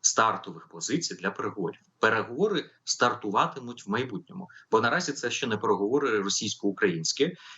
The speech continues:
і знову ж таки, якщо вони взагалі стартуватимуть. Це човникова дипломатія,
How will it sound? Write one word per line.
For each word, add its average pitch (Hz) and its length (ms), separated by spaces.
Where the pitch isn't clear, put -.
і 123 60
знову 131 220
ж - 80
таки, - 300
якщо 104 420
вони 131 160
взагалі 92 340
стартуватимуть. - 760
Це 208 220
човникова 120 580
дипломатія, 113 640